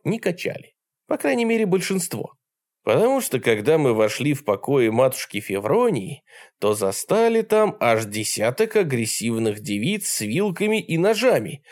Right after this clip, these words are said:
теснящих в угол нашу огрызающуюся бабку.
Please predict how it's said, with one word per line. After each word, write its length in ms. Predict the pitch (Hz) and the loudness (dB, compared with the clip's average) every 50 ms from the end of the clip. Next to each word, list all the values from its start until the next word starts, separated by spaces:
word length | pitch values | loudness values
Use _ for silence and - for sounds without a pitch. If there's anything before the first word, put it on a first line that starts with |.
| - - - - - | -20 -20 -20 -14 -8
теснящих 840 | - 107 107 - - - 107 107 104 101 - - - - - - | -6 -4 -4 -4 -2 0 0 2 2 0 -2 -6 -8 -10 -12 -10
в 100 | - 95 | -6 -2
угол 420 | 120 170 202 185 185 214 220 214 190 | -2 0 0 2 4 4 4 4 4
нашу 520 | 147 113 107 110 113 113 - 147 160 - | 2 2 0 0 0 0 0 0 0 0
огрызающуюся 1080 | - - 131 117 120 120 117 107 101 98 98 98 101 - - - 120 120 123 120 - 160 | 0 0 0 0 0 0 0 0 0 0 0 0 -2 -4 -4 -4 -2 -2 -2 0 0 0
бабку. 540 | 165 143 131 101 87 - - - - - _ | 0 2 0 0 -2 -4 -10 -14 -14 -14 _